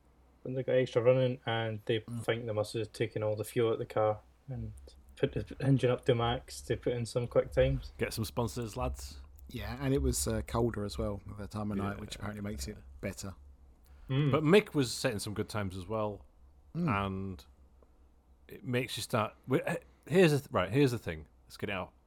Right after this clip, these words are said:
Speaker 3: The elephant in the room for me. It's a new season with new rules, so we're all daydreaming about Brawn.
Speaker 1: Yes.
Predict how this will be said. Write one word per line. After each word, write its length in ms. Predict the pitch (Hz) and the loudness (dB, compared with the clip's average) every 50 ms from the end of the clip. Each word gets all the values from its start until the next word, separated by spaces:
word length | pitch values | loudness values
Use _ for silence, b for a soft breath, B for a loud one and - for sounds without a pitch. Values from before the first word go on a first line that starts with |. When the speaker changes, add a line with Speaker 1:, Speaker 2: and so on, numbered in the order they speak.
| _ _ _ _ _ | _ _ _ _ _
Speaker 3:
The 100 | - 127 | -2 2
elephant 360 | 147 160 156 139 143 135 131 123 | 4 6 6 4 4 2 -2 -2
in 120 | 117 110 | -2 -2
the 80 | 107 98 | -2 0
room 200 | 98 95 87 - | -2 -2 -2 -4
for 120 | - 85 | -8 -10
me. 180 | 78 87 85 82 - _ b b b b b b b b | -8 -8 -8 -8 -12 _ b b b b b b b b
It's 180 | - 117 - 127 | -8 -4 -2 0
a 40 | |
new 160 | 123 151 175 147 | 2 4 4 4
season 340 | - 151 135 120 110 113 | 4 2 2 2 2 0
with 100 | 104 98 | 0 0
new 180 | 104 104 107 101 | 0 -2 -2 -4
rules, 440 | 90 95 92 82 78 85 82 - - b b b | -4 -4 -6 -6 -6 -10 -14 -14 -18 b b b
so 160 | - - 92 | -6 -4 0
we're 160 | 98 127 - | 0 2 2
all 160 | 120 113 113 95 | 4 4 2 4
daydreaming 460 | 107 107 101 92 - 101 95 92 90 | 2 0 0 0 0 -2 -2 -2 -2
about 240 | 82 90 92 95 - | -2 -2 -4 -4 -2
Brawn. 320 | 92 85 85 82 82 80 - _ _ _ _ - _ - _ _ _ _ _ _ _ _ _ - - _ _ - | -2 -2 0 -2 -4 -6 -12 _ _ _ _ -20 _ -20 _ _ _ _ _ _ _ _ _ -20 -20 _ _ 0
Speaker 1:
Yes. 400 | 156 143 127 - - - - | 4 4 4 4 2 -6 -14